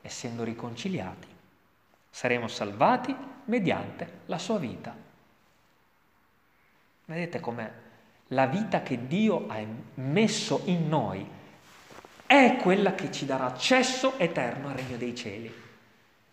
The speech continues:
Ma come in cielo, così in terra. Ogni giorno questa vita dentro di noi ci fa possedere le ricchezze celesti.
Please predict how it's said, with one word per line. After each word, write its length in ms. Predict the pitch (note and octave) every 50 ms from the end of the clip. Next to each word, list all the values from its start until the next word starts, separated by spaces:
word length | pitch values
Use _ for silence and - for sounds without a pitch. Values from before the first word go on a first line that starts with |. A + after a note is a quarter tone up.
| _ -
Ma 220 | C#3 C3+ B2+ B2+
come 320 | C3 - F3+ F#3 F3 F3
in 160 | F3+ E3 F3 -
cielo, 760 | - - D4 C#4 A3+ D#3 A#2 G2 - - - - - - -
così 280 | - C3 A#2+ A2+ B2
in 180 | A#2+ C3 C#3+ -
terra. 400 | - - - - - - - - - -
Ogni 460 | G3+ A3 C4 B3+ B3 B3 C4 B3+ G#3
giorno 640 | F3+ D3 A#2 G#2 G#2+ - A#2 C3 E3+ F#3 - - - - - - - _ _ _ _ _ _ _ _ _ _ _
questa 340 | - - - - - - B2+
vita 560 | A2+ D3 F3 F3 - - C#3+ B2+ - - - -
dentro 560 | B2 B2 D3 G3 G3 F3 D#3 - - - B2+
di 140 | B2+ C3+ C3
noi 360 | B2 G2+ - G#2+ G#2+ A#2 C#3+ - - - _ _ _ _ _ _ _ _ _ _ _ _ _ _ _ _ _ _ _ _ _ _ _ _ _ _ - - - - - - - - - - - - -
ci 120 | - - -
fa 140 | - E3
possedere 500 | E3+ F3+ F3 - - G3 E3 B2 G2+ G2
le 140 | A#2+ C3 C#3+
ricchezze 480 | C#3+ D#3+ C#3+ - - E3+ E3+ - - E3+
celesti. 580 | - - F#3+ D#3 C3 C3+ - - - - -